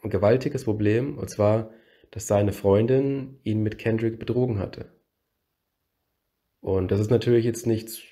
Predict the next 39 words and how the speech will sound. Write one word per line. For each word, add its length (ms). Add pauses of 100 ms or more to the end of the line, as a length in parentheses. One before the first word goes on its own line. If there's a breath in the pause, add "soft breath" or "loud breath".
(160)
nichts 380 (200)
Leichtes, 460
dass 160
man 100
mal 180
einfach 460
einen 180
kleinen 240
Streit 360
hat. 120
Das 100
ist 80
schon 120
etwas 240
Heftiges, 480
finde 280
ich. 180 (920 soft breath)
Und 400 (420 loud breath)
diese 160
Person 380
war 100
natürlich, 460
also 140
dieser 540
Bruder, 600 (460 soft breath)
war 100
natürlich 300
dann 180
schon 160
sehr 440
sauer 280
auf 160
Kendrick. 380
Das, 360
das 200
kann 160
man 100
sich 140
vorstellen. 560